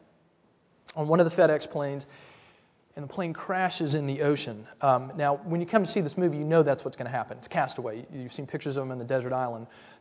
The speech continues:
So the, the irony and the tension mounts as he's getting ready to get onto this plane. He's saying goodbye to his girlfriend. He's giving her their Christmas presents.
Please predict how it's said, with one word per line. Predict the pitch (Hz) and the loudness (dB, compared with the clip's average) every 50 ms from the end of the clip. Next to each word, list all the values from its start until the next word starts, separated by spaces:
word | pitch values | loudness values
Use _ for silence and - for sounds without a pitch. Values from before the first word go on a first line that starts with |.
| _ _ - | _ _ -4
So | - - 180 156 | 4 6 6 6
the, | 151 147 147 156 151 | 6 6 6 6 6
the | 165 160 - | 6 4 0
irony | - 170 180 202 214 208 185 170 165 156 | 4 6 8 10 10 10 8 6 2 -2
and | 143 143 | -4 -4
the | 139 | -6
tension | - - 208 190 180 165 - 165 139 135 - 175 151 139 | -4 -2 -2 -2 0 0 0 -2 -2 -4 -6 -8 -4 2
mounts | 139 147 165 180 180 156 143 143 - - | 8 10 10 10 10 8 4 -2 -6 -6
as | - 156 143 - | -6 -6 -6 -4
he's | 165 147 139 | -4 -2 0
getting | 165 165 160 151 | 0 0 0 0
ready | 151 156 147 143 139 | 0 0 0 0 -2
to | 135 | -4
get | 131 127 143 147 147 | -4 -2 -2 0 2
onto | 143 147 143 143 139 131 123 | 4 4 4 4 2 0 -4
this | 127 120 - | -6 -8 -10
plane. | - - 127 120 117 120 127 123 - | -8 -8 -6 -6 -8 -10 -14 -14 -12
He's | - 143 | -10 -4
saying | - 185 180 175 175 165 | 0 2 2 2 2 4
goodbye | 156 147 156 156 151 | 6 10 10 10 10
to | 143 | 8
his | 139 127 | 4 0
girlfriend. | 127 151 151 151 151 - 160 147 | 0 0 0 0 0 -2 -2 -4
He's | 139 135 127 | -4 -4 -2
giving | 139 160 156 156 | 0 0 0 0
her | 151 139 135 - - - - - - _ | 0 -4 -4 -6 -10 -18 -20 -20 -8 _
their | 147 147 147 | 2 4 4
Christmas | 147 - 190 180 180 196 180 165 | 4 2 0 0 0 0 -4 -6
presents. | - - - 175 165 156 151 160 160 160 - - | -4 0 4 6 8 6 6 4 -2 -4 -8 -12